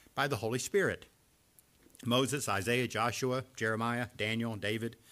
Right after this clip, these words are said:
all others were inspired by the Holy Spirit to write the things that they wrote. The Spirit revealed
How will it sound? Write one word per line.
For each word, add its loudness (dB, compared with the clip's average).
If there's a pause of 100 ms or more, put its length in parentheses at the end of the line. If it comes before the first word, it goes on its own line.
(440)
all 4
others 2
were 2
inspired 4
by 4
the 0
Holy 0
Spirit 0
to -2
write 2
the -4
things -4
that -4
they 0
wrote. -4 (920)
The -2
Spirit 2
revealed 2